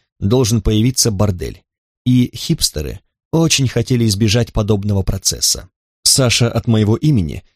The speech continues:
согласился на хиповое предложение о встрече, переданное через хиповую программу планировщика,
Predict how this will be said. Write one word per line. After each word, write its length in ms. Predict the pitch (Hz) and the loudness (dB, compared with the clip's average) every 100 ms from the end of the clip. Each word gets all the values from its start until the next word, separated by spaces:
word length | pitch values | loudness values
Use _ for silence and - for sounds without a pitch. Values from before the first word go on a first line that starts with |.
| _ - | _ -2
согласился 680 | - 113 117 - 156 - 135 | 0 2 0 0 0 0 0
на 160 | 123 | 0
хиповое 580 | 123 - 127 160 151 135 | 0 0 -2 0 2 0
предложение 640 | 127 117 113 107 127 123 | 0 2 2 2 2 0
о 100 | - | 0
встрече, 540 | 123 - 131 - - - _ _ _ | -2 0 -2 0 -4 -6 _ _ _
переданное 560 | 143 131 113 117 113 107 | 2 4 2 2 2 0
через 340 | 123 117 - - | 0 0 -2 -6
хиповую 640 | - 123 - 160 143 139 | -2 -2 0 0 2 0
программу 480 | - 110 113 127 117 | 0 0 0 0 0
планировщика, 840 | 120 127 143 135 - 87 69 | 2 2 2 0 -2 -4 -6